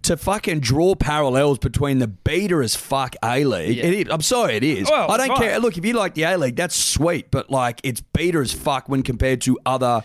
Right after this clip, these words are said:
Speaker 2: If you prefer
Speaker 1: football
Speaker 2: A-League to
Speaker 1: leagues.
Speaker 2: A P L or any other football league in the world almost, then you're a fucking idiot.
Speaker 1: Well, you're an
Speaker 2: You're
Speaker 1: idiot.
Speaker 2: deluded.
Speaker 1: Yeah, you, you're very delusional. So, but the point stands, Tom. The point stands.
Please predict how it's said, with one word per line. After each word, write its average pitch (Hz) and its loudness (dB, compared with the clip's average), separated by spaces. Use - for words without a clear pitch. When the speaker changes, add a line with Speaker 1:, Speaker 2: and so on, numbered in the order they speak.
Speaker 2:
If 190 -4
you 240 -2
prefer 254 0
Speaker 1:
football 196 0
Speaker 2:
A-League 165 2
to 160 2
Speaker 1:
leagues. 175 0
Speaker 2:
A - -6
P 156 0
L 160 0
or 160 2
any 160 -2
other 143 -2
football 147 0
league 135 0
in 139 -2
the 127 0
world 135 0
almost, 120 0
then 123 -4
you're 120 -4
a 113 -6
fucking 120 -6
idiot. - -16
Speaker 1:
Well, 113 0
you're 113 4
an 107 2
Speaker 2:
You're 185 0
Speaker 1:
idiot. 165 -4
Speaker 2:
deluded. 127 -2
Speaker 1:
Yeah, 101 2
you, 110 2
you're 117 2
very 117 0
delusional. 92 -2
So, 139 0
but 151 -2
the 151 -4
point 180 2
stands, 135 0
Tom. 82 -4
The - -8
point 143 0
stands. 104 -2